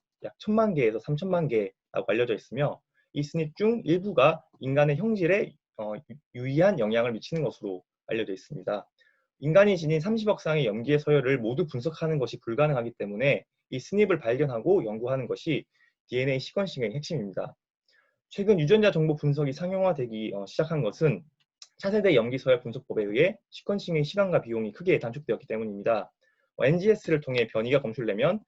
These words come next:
이 변이가 어떤 유전자의 어느 위치에 있는지, 데이터베이스에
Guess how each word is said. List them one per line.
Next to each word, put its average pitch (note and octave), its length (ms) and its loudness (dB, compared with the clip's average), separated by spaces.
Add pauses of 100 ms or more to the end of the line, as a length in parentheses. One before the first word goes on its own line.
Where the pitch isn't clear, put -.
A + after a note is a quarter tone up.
(240)
이 C#3+ 100 -2
변이가 A#2+ 380 0
어떤 E3+ 300 0
유전자의 B2+ 360 4
어느 G#2+ 200 2
위치에 D3 300 -2
있는지, G#2+ 440 -4 (300)
데이터베이스에 D#3 840 2